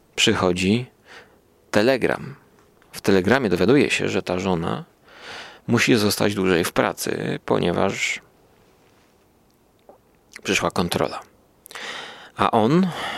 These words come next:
o tym telegramie dowiedział się w łódce, bo on wszedł do tej łódki i chciał się przepłynąć, zobaczyć, jak to jest. Bo jakby wcześniej tej łódki nie widział. Ale jak już wszedł na tą łódkę, to ta łódka zaczęła go tak unosić. Zaczęła tracić sterowność.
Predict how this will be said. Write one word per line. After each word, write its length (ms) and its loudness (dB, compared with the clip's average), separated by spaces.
o 140 2
tym 180 2
telegramie 580 2
dowiedział 340 2
się 180 4
w 100 0
łódce, 320 -2
bo 100 4
on 80 2
wszedł 280 2
do 100 4
tej 140 -2
łódki 400 0
i 80 -6
chciał 180 0
się 140 0
przepłynąć, 680 2
zobaczyć, 320 0
jak 120 -4
to 120 -8
jest. 200 -6
Bo 80 2
jakby 280 2
wcześniej 340 -2
tej 80 2
łódki 240 0
nie 100 -4
widział. 300 -20
Ale 140 2
jak 140 2
już 120 4
wszedł 220 4
na 60 0
tą 200 -2
łódkę, 320 0
to 80 2
ta 140 2
łódka 440 4
zaczęła 320 0
go 160 0
tak 220 -4
unosić. 640 0
Zaczęła 480 2
tracić 420 0
sterowność. 800 0